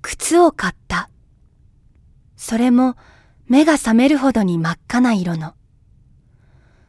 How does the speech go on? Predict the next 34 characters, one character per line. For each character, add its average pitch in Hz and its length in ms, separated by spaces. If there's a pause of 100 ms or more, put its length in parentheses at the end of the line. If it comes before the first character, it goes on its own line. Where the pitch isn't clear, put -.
(300)
つ - 220
る 302 160
ん 339 80
と 302 120
し - 120
た 220 160
エ 214 80
ナ 240 120
メ 262 120
ル 269 100
素 277 160
材 262 220
の 180 140
そ 185 180
れ 180 120
は、 180 280 (540)
見 226 180
る 269 100
た 220 160
び 185 100
に 170 160
艶 170 220
や 254 160
か 214 140
な 160 140
き - 140
ら 175 140
め 185 120
き 190 180
を 180 100
放 180 140 (180)
つ。 - 240 (2000)
私 240 480
は 262 240